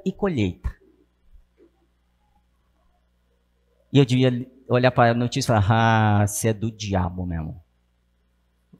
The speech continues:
É mentira. Você é o pai da mentira."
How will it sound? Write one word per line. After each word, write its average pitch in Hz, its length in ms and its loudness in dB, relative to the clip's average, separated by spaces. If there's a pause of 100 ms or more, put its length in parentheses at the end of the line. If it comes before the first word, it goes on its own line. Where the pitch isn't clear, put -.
(200)
É 113 80 4
mentira. 117 760 -4 (460)
Você - 160 0
é 165 40 4
o 165 40 2
pai 156 260 2
da 151 140 -2
mentira." 139 580 -4